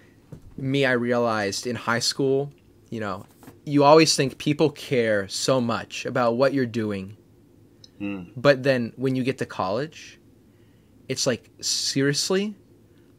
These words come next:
Speaker 1: nobody gives a shit what you're doing.
Speaker 2: Yeah.
Speaker 1: Like, you think people care, but they don't care. Like, just vibe, do your thing.
Speaker 2: Right.
Speaker 1: Like,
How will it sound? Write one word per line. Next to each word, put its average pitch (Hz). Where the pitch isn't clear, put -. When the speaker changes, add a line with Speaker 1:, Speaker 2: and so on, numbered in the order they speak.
Speaker 1:
nobody 135
gives 131
a 107
shit -
what 127
you're 104
doing. 101
Speaker 2:
Yeah. 90
Speaker 1:
Like, 131
you 143
think 160
people 165
care, 135
but 143
they 147
don't 143
care. 110
Like, 101
just 123
vibe, 120
do 127
your 135
thing. 131
Speaker 2:
Right. 101
Speaker 1:
Like, 123